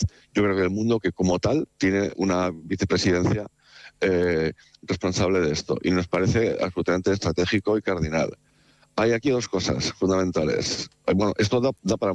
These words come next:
da para, mm, estar hablando do-, do-, dos o cin-, o cinco horas, pero lo, lo, lo más importante es la tecnología y la inteligencia artificial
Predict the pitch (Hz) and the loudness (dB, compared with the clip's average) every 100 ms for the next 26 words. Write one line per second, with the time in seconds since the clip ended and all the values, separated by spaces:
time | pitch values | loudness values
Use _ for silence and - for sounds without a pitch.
0 | 85 - 95 107 107 101 78 82 87 80 | -4 -4 0 0 0 -2 -2 0 0 0
1 | - 87 - 110 113 120 98 87 90 _ | -2 -4 -2 0 0 0 -2 -2 -6 _
2 | - 160 - - 294 117 - - 185 131 | -4 -2 -2 0 0 2 0 -2 0 0
3 | 117 113 107 87 - 113 107 78 113 101 | 0 0 0 0 -2 0 0 2 0 0
4 | - 120 127 - 120 143 147 139 139 135 | 0 -2 -2 -2 0 0 -2 0 0 0
5 | 139 123 110 90 - - - - - 110 | 0 0 0 0 -6 -10 -8 -6 0 0
6 | 110 117 117 110 - 143 117 90 - 104 | 0 -2 -2 -2 0 0 0 -2 0 0
7 | 101 101 107 123 120 123 113 127 131 | 0 0 2 0 0 0 2 2 0